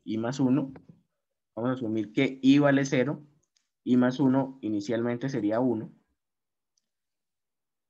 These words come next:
Y nos falta entonces determinar los valores de f de x sub cero y de la derivada de f de x sub cero. Para eso vamos a definir entonces aquí la función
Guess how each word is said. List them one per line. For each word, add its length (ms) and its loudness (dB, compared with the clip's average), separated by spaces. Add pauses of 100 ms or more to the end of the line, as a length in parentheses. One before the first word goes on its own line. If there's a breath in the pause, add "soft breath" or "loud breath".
(540)
Y 120 6
nos 200 2
falta 300 4
entonces 400 2
determinar 760 -4 (380)
los 180 -2
valores 420 0
de 220 -8 (140)
f 260 -2
de 200 2
x 240 -6
sub 140 -6
cero 400 -2 (680)
y 360 0 (440)
de 500 -6
la 140 0
derivada 500 2
de 220 -2
f 140 -8
de 120 -6
x 220 -16
sub 180 -20
cero. 220 -20 (560)
Para 280 4
eso 180 2
vamos 260 2
a 100 2
definir 340 -4
entonces 400 -6
aquí 240 -8
la 100 -4
función 580 -10